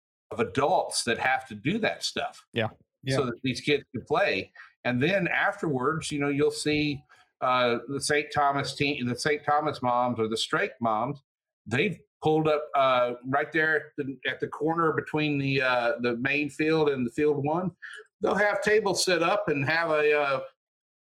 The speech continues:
Speaker 1: have a dinner, have a potluck dinner set out for, uh, the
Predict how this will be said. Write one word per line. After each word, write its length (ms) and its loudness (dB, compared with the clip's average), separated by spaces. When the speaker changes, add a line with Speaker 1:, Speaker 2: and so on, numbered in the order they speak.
Speaker 1:
have 180 0
a 140 2
dinner, 400 2
have 160 2
a 140 2
potluck 520 0
dinner 260 0
set 280 -2
out 260 0
for, 320 2
uh, 240 4
the 180 -2